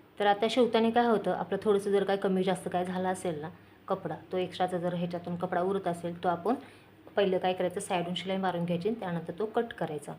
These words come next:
तर आता आपण पॉकेटवालं बनवतोय ना, तर बघा ही पण सरळ बाजू आहे आणि ही सरळ बाजू आहे, म्हणजे हे आपण खोलल्यानंतर आपल्याला हा आतला सरळ कपडा दिसेल चेनच्या आतून. ठीक आहे, तर आता हे मी फक्त हे असं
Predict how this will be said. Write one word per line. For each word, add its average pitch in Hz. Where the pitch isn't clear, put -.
तर 185
आता 190
आपण 202
पॉकेटवालं 190
बनवतोय 170
ना, 175
तर 175
बघा 160
ही 196
पण 208
सरळ 190
बाजू 180
आहे 208
आणि 190
ही 208
सरळ 165
बाजू 170
आहे, 180
म्हणजे 175
हे 180
आपण 185
खोलल्यानंतर 175
आपल्याला 170
हा 175
आतला 165
सरळ 208
कपडा 165
दिसेल 170
चेनच्या 165
आतून. 156
ठीक -
आहे, -
तर 196
आता 180
हे 190
मी 214
फक्त -
हे 196
असं 196